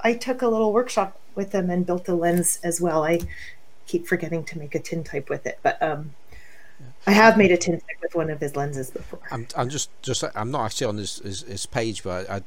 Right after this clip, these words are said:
Speaker 2: I, I Googled him, and, uh,
Speaker 1: Mm-hmm.
Speaker 2: there's a, I think there's a, uh, East Bay Photo Collective. Um,
Speaker 1: Yeah.
Speaker 2: yeah.
Speaker 1: Yeah, that's how I
Speaker 2: And
Speaker 1: met him.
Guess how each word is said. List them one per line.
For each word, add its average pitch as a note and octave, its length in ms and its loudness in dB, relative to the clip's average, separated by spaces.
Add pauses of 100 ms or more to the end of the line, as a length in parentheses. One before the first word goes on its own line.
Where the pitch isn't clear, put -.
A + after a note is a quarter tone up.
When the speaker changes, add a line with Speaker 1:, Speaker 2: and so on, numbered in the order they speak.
Speaker 2:
I, F#2+ 220 -2
I G2 140 -4
Googled G#2 380 -2
him, D2+ 160 -8 (280)
and, F#2+ 320 -10 (120)
uh, F2+ 420 -6
Speaker 1:
Mm-hmm. A#3+ 140 8
Speaker 2:
there's A3+ 240 6
a, G#2 220 -4 (100)
I F#2 60 -10
think - 180 -10
there's F#2+ 160 -8
a, F2+ 100 -6 (800)
uh, E2+ 200 -10 (160)
East - 240 -10
Bay B2+ 200 -6
Photo B2+ 420 -8
Collective. - 760 -10 (300)
Um, F#2 260 -8
Speaker 1:
Yeah. G#4+ 380 10
Speaker 2:
yeah. G3 240 0 (240)
Speaker 1:
Yeah, A#3 260 2
that's A3 240 -4
how A3 140 0
I G#3 60 2
Speaker 2:
And G3 80 0
Speaker 1:
met F#3+ 140 0
him. F3+ 60 0